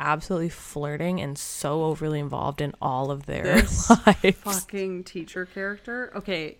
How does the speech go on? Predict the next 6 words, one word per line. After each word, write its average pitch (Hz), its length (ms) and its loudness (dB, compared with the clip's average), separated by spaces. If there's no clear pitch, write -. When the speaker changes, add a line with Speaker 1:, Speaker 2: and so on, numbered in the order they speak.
Speaker 1:
He 233 240 0
Speaker 2:
so 214 60 0
Speaker 1:
gives, 190 280 4
he 214 200 4
gives 240 240 6
bad 139 640 4